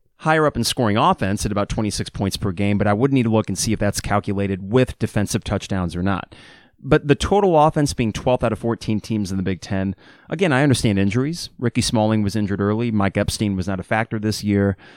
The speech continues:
Stampley, a wide receiver. Okay, fine. You got injuries throughout. But really, the offensive line, up until the Kramer injury, was healthy. Josh Imatorbhebhe missed the last few games. Uh, it did take you a few games to kind of come around to using Josh Imatorbhebhe as your feature guy, it felt like.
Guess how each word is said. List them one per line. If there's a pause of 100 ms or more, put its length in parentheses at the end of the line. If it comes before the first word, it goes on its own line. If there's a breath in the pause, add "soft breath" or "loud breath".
(120 loud breath)
Stampley,
a
wide
receiver.
Okay,
fine.
You
got
injuries
throughout.
But
really,
the
offensive
line,
up
until
the
Kramer
injury, (280 loud breath)
was
healthy. (880)
Josh
Imatorbhebhe
missed
the
last
few
games. (200 soft breath)
Uh,
it
did
take
you
a
few
games
to
kind
of
come
around
to
using
Josh
Imatorbhebhe (240 loud breath)
as
your
feature
guy,
it
felt
like.